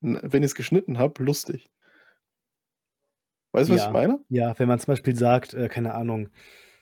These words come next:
Speaker 2: ähm, in meinem Thema halt jetzt irgendwie so,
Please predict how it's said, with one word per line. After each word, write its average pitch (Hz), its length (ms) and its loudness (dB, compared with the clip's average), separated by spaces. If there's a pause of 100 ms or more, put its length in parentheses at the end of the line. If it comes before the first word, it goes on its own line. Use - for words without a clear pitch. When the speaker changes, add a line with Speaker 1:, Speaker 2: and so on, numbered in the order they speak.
(220)
Speaker 2:
ähm, 107 500 -4 (880)
in 131 140 4
meinem 135 240 6
Thema 139 280 4
halt 123 240 0
jetzt - 160 -14
irgendwie 120 280 -2
so, 117 320 -2